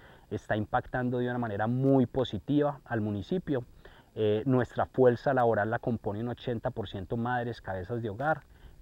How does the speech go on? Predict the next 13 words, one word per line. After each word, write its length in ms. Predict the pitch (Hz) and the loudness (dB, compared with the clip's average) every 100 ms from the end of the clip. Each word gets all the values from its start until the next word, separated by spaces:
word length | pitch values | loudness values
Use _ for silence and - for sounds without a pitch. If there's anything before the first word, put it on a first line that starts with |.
| - | -4
personas 600 | 113 - 110 110 120 - | -4 -2 -4 -2 -4 -2
con 240 | 127 110 | -2 -2
un 140 | 104 98 | -4 -4
tema 320 | 127 120 120 | -2 -2 -4
de 60 | |
exclusión 580 | 113 - 110 101 - 101 | -8 -8 -6 -6 -6 -8
social 360 | - 117 123 107 | -8 -6 -4 -4
muy 200 | 107 101 | -4 -6
fuerte. 520 | - 147 147 - 107 - - - - | 0 0 2 -4 -8 -10 -20 -20 -10
A 160 | 104 | -4
ellos 280 | 101 107 117 | -2 -2 -4
venimos, 680 | 113 101 104 120 120 117 - | -4 -4 -2 -2 -2 -4 -6
eh, 320 | 117 101 98 | -4 -4 -4